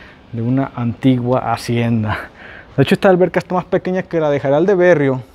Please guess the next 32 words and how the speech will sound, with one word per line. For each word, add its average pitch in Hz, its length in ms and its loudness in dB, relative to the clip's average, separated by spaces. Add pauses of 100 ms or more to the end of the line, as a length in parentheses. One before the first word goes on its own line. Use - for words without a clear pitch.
(960)
pero 127 240 0
si 135 160 -2
la 131 120 4
vemos 135 380 0 (300)
en 123 100 -4
hermosura, 127 560 0 (920)
esta 131 320 -4
alberca 143 560 -2 (260)
se 127 220 -4
la 139 120 -2
lleva 131 380 0
de 135 200 0
calle. 110 380 -6 (2000)
Pues 123 120 6
listo, 151 200 4
amigos, 196 260 4
terminamos 165 800 4
esta 151 240 2
aventura 160 480 4
por 151 220 0
la 131 180 6 (220)
ex - 240 -6
hacienda 151 320 0
La 139 120 4
Calera, 151 460 2 (140)
que - 80 -16
se 127 80 -4
encuentra 127 500 0
aquí 139 380 0
a 139 80 6
mis 127 180 0
espaldas. 170 640 2